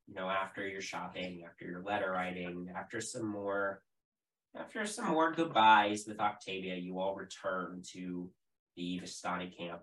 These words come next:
Octavia's still with you for now. Um, <clears throat> Milosha, uh, welcomes you all back and, uh, says, Ah,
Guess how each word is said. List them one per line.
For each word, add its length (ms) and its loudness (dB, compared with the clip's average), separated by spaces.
Octavia's 460 0
still 400 0
with 240 -8
you 180 -4
for 100 -8
now. 360 -10
Um, 640 -2
<clears throat> 80 -4
Milosha, 1200 4
uh, 280 -2
welcomes 460 -4
you 120 -6
all 160 -4
back 320 -4
and, 340 -4
uh, 220 -4
says, 460 -10
Ah, 360 12